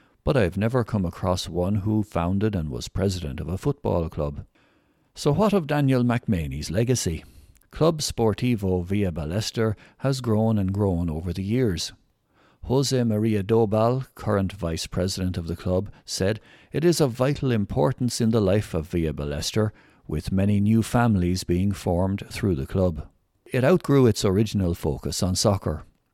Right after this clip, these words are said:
In nineteen twenty-three, the club actually ceased playing the sport following a disputed result. The club also has its own popular library since nineteen twenty-five, which provides free courses for the community.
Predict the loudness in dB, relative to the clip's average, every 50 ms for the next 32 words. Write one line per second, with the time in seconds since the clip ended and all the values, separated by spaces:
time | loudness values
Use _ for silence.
0 | _ -6 -4 -2 2 2 0 0 0 0 -2 0 0 0 0 0 0 -2 -6 -4
1 | -2 -2 0 0 0 -2 -4 -10 -20 -20 _ _ -6 0 2 2 2 2 0 -2
2 | -2 -4 -4 -2 0 2 0 0 0 -2 -4 -2 -2 -2 -2 -2 -4 -6 -6 -4
3 | -2 -2 -2 -2 -2 -4 -4 -6 -8 -8 -8 -4 -2 -2 -2 -4 -6 -10 -6 -4
4 | -2 -2 0 0 0 0 -2 -2 -4 -6 -4 0 2 2 2 2 -2 -4 -4 -4
5 | -4 2 4 4 4 4 -2 -8 -14 -18 _ _ _ _ _ _ _ _ _ _
6 | _ _ _ _ _ _ -12 -10 -2 2 4 4 4 2 -2 -4 -2 0 0 -2
7 | 0 -2 -2 0 0 0 0 0 -2 -2 0 0 0 0 0 -2 -4 -4 -6 -4
8 | -4 -4 -6 -4 -4 -4 -4 0 0 0 0 0 -2 -2 -2 -2 -4 -4 -4 -6
9 | -6 -4 -2 -2 0 0 0 -2 -2 -4 -4 -2 -2 -2 -2 -2 -4 -8 -4 -4
10 | -2 0 0 -2 -2 -2 -2 -4 -2 -4 -4 -2 -2 0 2 2 2 2 2 0
11 | -4 -8 -6 -2 0 0 0 0 -2 -2 0 0 0 0 0 -2 -6 -6 -8 -6
12 | -6 -6 -6 -6 -2 -2 0 2 2 2 2 0 -2 -6 -8 -8